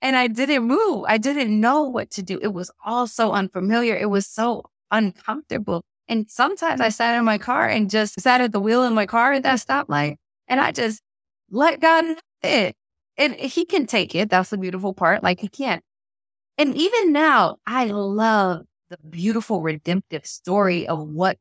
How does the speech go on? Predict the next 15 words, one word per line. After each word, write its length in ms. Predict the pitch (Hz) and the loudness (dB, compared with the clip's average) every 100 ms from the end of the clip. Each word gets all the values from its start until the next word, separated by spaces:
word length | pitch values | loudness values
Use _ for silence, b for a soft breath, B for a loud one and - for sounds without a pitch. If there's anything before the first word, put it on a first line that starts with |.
| 160 | -10
God 280 | 151 165 170 | -2 0 0
has 360 | - 170 151 - _ | 0 -4 -4 -10 _
done 380 | - 170 180 151 | -6 -2 -2 -2
in 160 | 156 160 | -4 -4
that 200 | 151 143 | -4 -6
transition. 600 | - 151 151 165 143 143 _ | -8 -8 -8 -10 -12 -16 _
Seeing 500 | - 220 240 226 185 | -8 -4 -2 -2 -4
the 200 | 165 - | -6 -4
other 320 | 185 196 190 | -2 0 -2
side 460 | 170 - 180 185 185 | -4 0 2 2 0
of 180 | 165 156 | -4 -2
that 220 | 160 - | -2 -4
transition, 720 | - 160 156 151 185 - 156 _ _ - | -8 -8 -6 -4 -6 -4 -8 _ _ -4
I 140 | 190 180 | 0 0
love 480 | 165 170 185 160 | -2 0 0 0